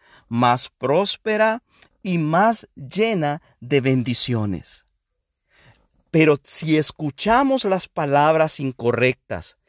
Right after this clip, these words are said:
si escuchamos palabras que no son conforme a lo que queremos en la vida, nos iremos hundiendo cada vez más. Tenemos que aprender a buscar a aquellos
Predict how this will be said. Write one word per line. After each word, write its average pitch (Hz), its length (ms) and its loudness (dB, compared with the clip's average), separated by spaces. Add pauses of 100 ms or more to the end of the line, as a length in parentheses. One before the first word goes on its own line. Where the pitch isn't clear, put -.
(180)
si - 160 -4
escuchamos 175 840 2
palabras 151 760 2 (340)
que 147 180 -4
no 151 320 0
son 220 360 0
conforme 147 1080 0 (320)
a 175 120 -2
lo 170 200 0
que 165 140 -6
queremos 202 720 0
en 165 200 0
la 127 120 2
vida, 110 480 -4 (400)
nos 143 260 -2
iremos 175 460 2
hundiendo 170 640 2
cada 170 460 4
vez 156 280 -4
más. 131 480 -6 (300)
Tenemos 185 720 0
que 190 120 -2
aprender 160 720 0 (100)
a 170 160 4
buscar 170 580 -4
a 208 100 2
aquellos 139 720 -2